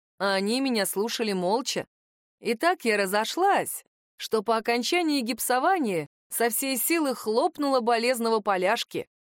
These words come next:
Он аж ойкнул от неожиданности. "Чего орёшь? Ты мужик или где?" — фыркнула я на него. "Где пойло ты берёшь?" "У бугульчихи. Маринка в долг давно не даёт, говорит, за тебя мать будет рассчитываться.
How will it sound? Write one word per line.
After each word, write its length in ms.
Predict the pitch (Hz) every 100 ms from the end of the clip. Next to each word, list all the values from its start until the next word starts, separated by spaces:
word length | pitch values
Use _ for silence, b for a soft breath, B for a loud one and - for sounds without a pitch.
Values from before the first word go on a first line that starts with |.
| _ _ _
Он 160 | 349 349
аж 200 | 349 254
ойкнул 380 | 196 - 190 185
от 120 | 208
неожиданности. 840 | 214 226 214 160 160 - - - _ _ _ _ _ _ _ _ _ _
"Чего 300 | - 277 269
орёшь? 480 | 262 262 226 - - _ -
Ты 100 | 269
мужик 380 | 277 262 320 269
или 140 | 240
где?" — 360 | 214 220 202 160 _ _ _
фыркнула 520 | - - 220 - 196 190
я 140 | 185
на 60 | 190
него. 400 | 220 208 170 - _ _ _ _ -
"Где 320 | 208 220 277
пойло 420 | 277 302 285 254
ты 120 | 240
берёшь?" 540 | 226 233 190 156 - - _ _ _ _ _ _ _ _
"У 140 | - 196
бугульчихи. 1120 | 180 208 202 233 208 - 226 170 131 170 113 _ _ _ -
Маринка 600 | 180 214 233 226 190 202
в 80 | 170
долг 360 | 190 185 170
давно 380 | 170 196 202 214
не 140 | 202 185
даёт, 480 | 190 185 180 165
говорит, 480 | 151 175 185 196 180
за 140 | 165 180
тебя 300 | 190 196 208
мать 320 | 214 190 151
будет 300 | 165 175 175
рассчитываться. 960 | 180 160 - 185 - 170 139 - 104